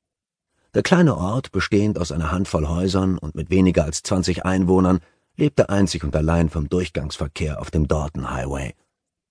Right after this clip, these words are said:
Hauptsächlich Fernfahrer, unterwegs zu den Ölfeldern in der zweihundertfünfzig Meilen weiter nördlich gelegenen Prudhoe Bay.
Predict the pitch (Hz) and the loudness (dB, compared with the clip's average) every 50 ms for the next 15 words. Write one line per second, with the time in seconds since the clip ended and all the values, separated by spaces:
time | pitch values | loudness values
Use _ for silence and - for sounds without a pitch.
0 | _ _ - - - - - 101 85 76 76 76 - - 90 76 69 71 71 - | _ _ -2 0 0 2 4 4 2 4 2 -2 0 0 0 0 0 -2 -4 -6
1 | - - 65 - - 65 65 - _ _ _ _ _ _ - - 90 78 95 87 | -6 -6 -6 -6 -8 -8 -10 -12 _ _ _ _ _ _ -8 -4 -2 2 4 6
2 | 95 98 95 - - - - 85 82 82 82 - 92 92 92 87 - - 87 80 | 8 6 6 4 0 -4 -2 0 0 0 2 4 4 4 4 2 2 0 0 0
3 | 76 78 78 78 76 82 78 80 80 - - 98 92 90 82 80 78 76 - - | 2 0 0 0 0 -2 -2 -2 -4 -4 -2 0 0 2 2 0 0 -2 -2 -2
4 | 101 90 82 - - 92 80 - 92 87 82 78 78 76 73 80 85 82 - 80 | -2 -2 -2 -2 -4 -4 -2 0 0 0 0 0 -2 -2 -2 -2 -4 -2 -2 0
5 | 80 82 85 82 80 - 85 80 - - 80 73 80 78 76 80 78 76 73 - | 2 4 4 4 2 0 -2 -4 0 0 0 2 2 0 0 0 0 -2 -2 -2
6 | 82 80 76 85 85 78 69 - 60 55 53 - - - | -4 -4 -2 -4 -4 -6 -6 -8 -10 -14 -14 -16 -18 -20